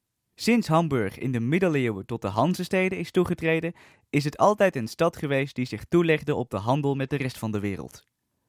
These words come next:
Het bereikte zijn hoogtepunt als centrum van de internationale handel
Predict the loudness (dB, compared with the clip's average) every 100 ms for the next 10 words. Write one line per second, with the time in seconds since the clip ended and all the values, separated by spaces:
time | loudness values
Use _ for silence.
0 | _ 0 2 4 6 4 2 -4 0 4
1 | 4 2 -2 -2 -2 0 -4 -2 0 0
2 | 0 -2 -2 -2 -2 -2 -2 -2 -4 -4
3 | -2 0 0 0 0 0 -2